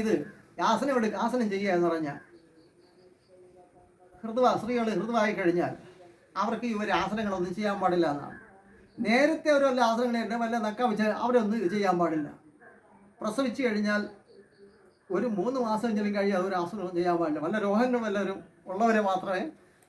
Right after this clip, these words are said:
ചെയ്യാവൂ. ഇതൊന്നും അവർക്ക് ചെയ്യാ-, പിന്നെ ആർത്തവ കാലങ്ങളിൽ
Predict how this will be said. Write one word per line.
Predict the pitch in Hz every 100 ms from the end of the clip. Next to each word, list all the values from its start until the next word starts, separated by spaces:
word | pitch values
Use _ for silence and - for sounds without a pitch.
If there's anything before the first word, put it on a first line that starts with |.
| -
ചെയ്യാവൂ. | 285 190 135 143 - _ _ _ _ _
ഇതൊന്നും | 208 233 226 262
അവർക്ക് | 220 214
ചെയ്യാ-, | 220 -
പിന്നെ | 262 220 214
ആർത്തവ | 247 254 247 208
കാലങ്ങളിൽ | 196 190 180 165